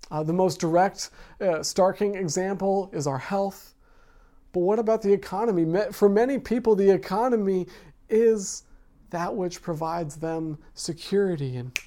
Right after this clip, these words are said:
boom, stock market is struggling. The coronavirus has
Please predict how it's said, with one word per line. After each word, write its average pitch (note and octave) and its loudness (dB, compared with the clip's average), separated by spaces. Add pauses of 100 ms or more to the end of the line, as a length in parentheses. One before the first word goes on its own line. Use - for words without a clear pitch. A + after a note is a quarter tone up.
(680)
boom, D3+ -4 (720)
stock - -10
market F3+ -8
is C#3+ -8
struggling. C3 -12 (640)
The D3+ -12
coronavirus D#3 -4
has C3 -8